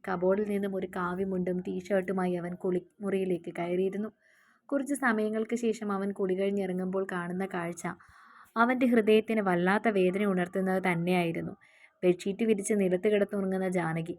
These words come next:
അത് ഹൃദയത്തെ ഒന്ന് പൊള്ളിച്ചു. അതിനു മാത്രം താൻ എന്തു പറഞ്ഞു? അതായിരുന്നു അവൻ്റെ മനസ്സിലെ ചോദ്യം. തന്നോടൊപ്പം ഒരുമിച്ച് ഉറങ്ങിയെന്നു പറഞ്ഞ് എന്ത് സംഭവിക്കാനാണ്? "ജാനി!"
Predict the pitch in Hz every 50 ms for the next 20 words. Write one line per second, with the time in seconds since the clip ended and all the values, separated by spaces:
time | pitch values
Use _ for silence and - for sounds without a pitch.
0 | - _ _ _ _ - _ - 277 277 302 285 277 226 208 214 214 233 233 247
1 | 240 220 208 190 - 180 170 165 170 175 175 - 175 - - _ _ _ _ _
2 | _ _ - 185 190 202 208 226 240 247 247 254 262 254 240 254 247 220 190 180
3 | 185 202 269 254 254 240 226 226 226 226 226 - _ _ _ _ - _ - 262
4 | 277 311 320 302 285 277 262 262 262 233 208 196 202 208 226 220 214 190 190 190
5 | - 208 208 202 202 190 170 170 165 170 175 - - - _ _ _ _ _ _
6 | - 180 175 175 175 190 214 226 226 220 - 220 214 208 190 190 196 202 220 220
7 | - 226 208 202 208 214 214 214 214 220 202 208 202 202 202 196 190 - - _
8 | - 190 190 190 202 262 262 254 247 233 214 220 233 240 240 247 247 240 240 226
9 | 220 214 220 - _ _ _ _ _ _ _ _ _ - 190 214 220 226 240 240
10 | 202